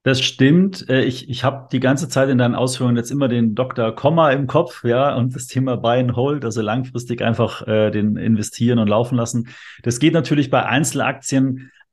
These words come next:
auch, aber natürlich, wenn so größere Umbrüche sind, wie wir sie jetzt vielleicht haben, ist es ein bisschen schwieriger und deswegen ja immer möglichst breit streuen. Äh, und, und das sind, glaub ich, auch so die Lager zwischen aktivem, passivem Investieren. Also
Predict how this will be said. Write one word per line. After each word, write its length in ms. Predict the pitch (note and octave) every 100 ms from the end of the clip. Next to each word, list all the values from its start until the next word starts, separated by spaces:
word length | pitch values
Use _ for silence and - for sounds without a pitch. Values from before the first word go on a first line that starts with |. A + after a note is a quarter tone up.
| -
auch, 560 | F2+ A2 D3+ E3+ - -
aber 440 | A2+ A2+ A2+ G2
natürlich, 400 | G#2+ A2 B2 A#2+
wenn 240 | A2+ A2 -
so 400 | - A2+ A2 - -
größere 480 | A2+ B2 B2+ A2 A#2+
Umbrüche 480 | C3 C#3 C#3+ C3
sind, 240 | A#2+ B2+ A#2+
wie 80 | G#2
wir 80 |
sie 140 | G2+ G2
jetzt 260 | A2+ -
vielleicht 460 | - G2+ G2+ G2+ -
haben, 320 | F#2+ G#2 A#2
ist 100 | G2+
es 140 | G#2+ G2+
ein 80 |
bisschen 280 | G2+ G2+ G2+
schwieriger 640 | F2+ - A2 C3 B2 A#2+ A#2+
und 260 | G#2 - _ _ _ _ -
deswegen 320 | - G#2+ G2
ja 120 | G#2
immer 280 | G2+ G2+ F#2+
möglichst 440 | G#2 G2+ G2 -
breit 260 | - F#2+ G2
streuen. 460 | - F#2+ G2+ G#2+ G#2
Äh, 160 | G#2
und, 240 | G2 G2+ G2+
und 140 | G#2+
das 140 | A2 -
sind, 100 | B2
glaub 160 | A#2+
ich, 100 | A#2
auch 100 | B2
so 120 | B2
die 100 | A2+
Lager 420 | A2 G#2+ A#2 B2 A#2
zwischen 520 | A2+ - A2 A2 -
aktivem, 580 | G#2+ - A#2+ G2+ G#2+ G#2+
passivem 440 | G#2 - A#2 A#2
Investieren. 560 | G#2 G2+ G2 - G#2+ G2+
Also 240 | F#2 F#2